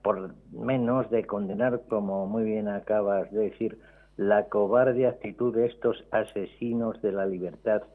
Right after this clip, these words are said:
de expresión. Y vaya con las compañeras agredidas y vejadas de Televisión Española y Telecinco,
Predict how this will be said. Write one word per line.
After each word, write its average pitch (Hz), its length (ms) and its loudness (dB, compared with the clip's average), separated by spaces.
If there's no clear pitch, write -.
de 104 100 -4
expresión. 98 580 -4
Y 135 100 4
vaya 143 680 8
con 120 320 4
las 113 160 2
compañeras 123 640 2
agredidas 113 560 0
y 131 140 -2
vejadas 104 560 2
de 104 100 0
Televisión 101 440 0
Española 113 500 0
y 95 100 -2
Telecinco, 104 720 -2